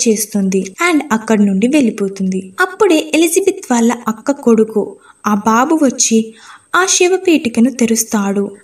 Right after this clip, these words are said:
అప్పుడు బర్నాబస్, "ఎన్ని సంవత్సరాల నుండి నేను ఈ శవపేటికలో ఉన్నాను?" అని అడుగుతాడు. అప్పుడు ఆ బాబు, "ఎక్కువేం కాలేదు,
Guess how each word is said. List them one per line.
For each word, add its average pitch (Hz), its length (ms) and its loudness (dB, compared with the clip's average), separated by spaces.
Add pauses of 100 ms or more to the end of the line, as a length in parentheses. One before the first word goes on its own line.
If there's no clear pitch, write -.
(120)
అప్పుడు 359 300 2
బర్నాబస్, 233 800 2 (600)
"ఎన్ని 381 280 4
సంవత్సరాల 330 680 0
నుండి 262 340 4
నేను 247 220 6
ఈ 233 60 4
శవపేటికలో 233 920 -2
ఉన్నాను?" 208 540 2
అని 226 160 2
అడుగుతాడు. 202 760 0 (380)
అప్పుడు 220 280 0
ఆ 202 80 0
బాబు, 285 540 -2 (280)
"ఎక్కువేం 359 480 2
కాలేదు, 226 680 2